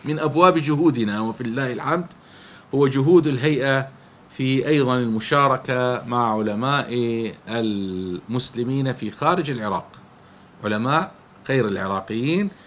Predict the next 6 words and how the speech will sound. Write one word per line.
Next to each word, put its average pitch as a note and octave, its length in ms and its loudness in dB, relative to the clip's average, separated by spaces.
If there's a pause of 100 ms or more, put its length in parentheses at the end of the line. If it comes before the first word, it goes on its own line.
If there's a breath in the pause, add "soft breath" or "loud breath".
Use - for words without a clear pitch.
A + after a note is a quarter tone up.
(320 loud breath)
في D3+ 340 2
أيضا F3 480 8 (200)
إبراز C#3+ 560 6
أو C#3 480 0 (320)
توحيد B2+ 640 2 (300)
موقفهم C3+ 760 -2